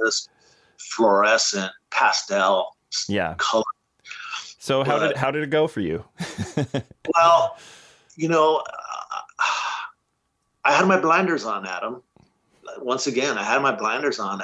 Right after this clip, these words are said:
Speaker 1: And it's like, "You know what? Listen, I like the way the corals look. I wanna try to achieve that."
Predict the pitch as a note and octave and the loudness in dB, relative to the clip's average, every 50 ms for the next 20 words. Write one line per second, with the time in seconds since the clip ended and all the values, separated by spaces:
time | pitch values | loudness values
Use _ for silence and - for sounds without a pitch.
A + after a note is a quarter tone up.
0 | - - B2 A#2+ A#2 A2 - - A#2+ A#2 A2 A2 - B2 A#2+ C3 C#3+ D3 D3+ D#3 | -4 -2 -2 -2 0 -2 0 2 2 2 2 2 0 -2 2 4 6 6 6 6
1 | C3+ C3+ C3+ C3+ - - A2 G#2 F#2+ G2+ - _ - - - - - - - - | 4 4 2 2 2 0 -2 -4 -4 -6 -8 _ -14 -20 -20 -20 -20 -20 -20 -20
2 | _ _ _ _ - C3+ C3+ C#3+ D#3 F3 F3 - D3+ C#3+ C#3+ C#3+ C#3 - - G#2+ | _ _ _ _ 2 4 4 6 4 4 2 2 4 4 4 4 2 0 -2 0
3 | A2+ A2+ A#2+ B2 - G2 F#2 E2+ E2 F#2 A#2 - - - - _ _ _ _ _ | 0 2 0 0 -2 -6 -6 -4 -2 -2 -2 -4 -6 -10 -18 _ _ _ _ _
4 | _ _ _ - A#2+ A2+ G#2+ A2 C3 C3+ C3 - B2 B2 A#2 A#2+ B2+ B2+ B2 - | _ _ _ -4 -2 0 0 0 0 -2 -2 -2 0 0 0 0 0 -2 -2 -2
5 | - E3+ D3+ B2 G#2+ F2+ - - - - | 0 0 -2 -2 -4 -8 -8 -8 -8 -12